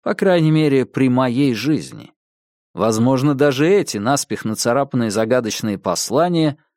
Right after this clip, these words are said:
однажды представят интерес для какого-нибудь мелкого учёного.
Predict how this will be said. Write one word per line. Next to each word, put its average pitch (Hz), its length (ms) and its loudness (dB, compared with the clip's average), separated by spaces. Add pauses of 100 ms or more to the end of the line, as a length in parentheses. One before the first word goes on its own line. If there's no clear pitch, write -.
однажды 190 600 -2
представят 135 720 -2
интерес 104 500 -2
для 120 140 -2
какого-нибудь 143 760 -2
мелкого 151 600 0
учёного. - 720 -6